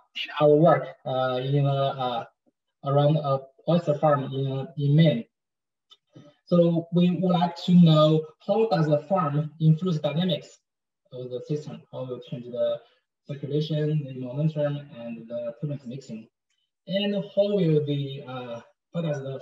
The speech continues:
farm change the subtidal flow patterns, not only tidal flow patterns, or subtidal flow, because the subtidal, tidal flow is more important for food delivery. And how do the farm,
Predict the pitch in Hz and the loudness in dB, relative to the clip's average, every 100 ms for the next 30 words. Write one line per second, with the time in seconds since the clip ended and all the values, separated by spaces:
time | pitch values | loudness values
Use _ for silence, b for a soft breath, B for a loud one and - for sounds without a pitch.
0 | - 170 147 135 147 - _ _ _ - | -8 -6 -6 -6 -8 -10 _ _ _ -6
1 | 190 147 131 127 127 117 - _ 214 - | -4 -4 -6 -8 -8 -8 -14 _ -10 -8
2 | - 135 131 - - - - - _ _ | -10 -12 -18 -20 -20 -20 -20 -20 _ _
3 | 135 151 143 139 175 170 - 127 - - | -14 -14 -18 -8 -6 -6 -10 -16 -16 -16
4 | - - 175 165 - - - - 160 175 | -20 -20 -12 -12 -12 -20 -20 -18 -18 -18
5 | 131 - 156 160 135 131 _ 135 - - | -18 -16 -16 -14 -16 -18 _ -20 -20 -20
6 | - - 143 170 - - 135 - 127 123 | -20 -8 -4 -4 -6 -16 -16 -16 -14 -14
7 | 135 - - 151 - - _ _ b b | -18 -16 -14 -12 -14 -18 _ _ b b
8 | b b b 311 339 349 175 160 - _ | b b b -10 -10 -4 -4 -4 -8 _
9 | - 180 180 185 185 - _ 175 160 160 | -4 -2 0 -2 -4 -12 _ -14 -8 -8
10 | - 156 160 | -4 -2 -2